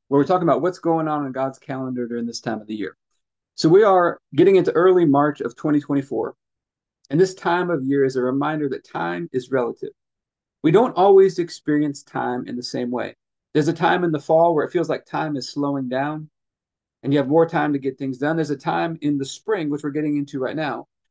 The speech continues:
where it feels like time is accelerating. It may feel like the days are going by faster, like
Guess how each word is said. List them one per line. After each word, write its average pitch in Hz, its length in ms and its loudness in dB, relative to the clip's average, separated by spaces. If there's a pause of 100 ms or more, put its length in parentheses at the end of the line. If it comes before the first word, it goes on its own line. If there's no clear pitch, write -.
where 156 120 4
it 156 40 -4
feels 190 200 6
like 170 160 0
time 151 360 -4
is 127 100 -8
accelerating. 123 640 -8 (640)
It - 60 -2
may 180 140 6
feel 185 320 4
like 156 380 2 (760)
the 139 80 -16
days 165 240 2
are 160 80 0
going 160 240 0
by 127 140 0
faster, 156 640 -6
like 120 280 -6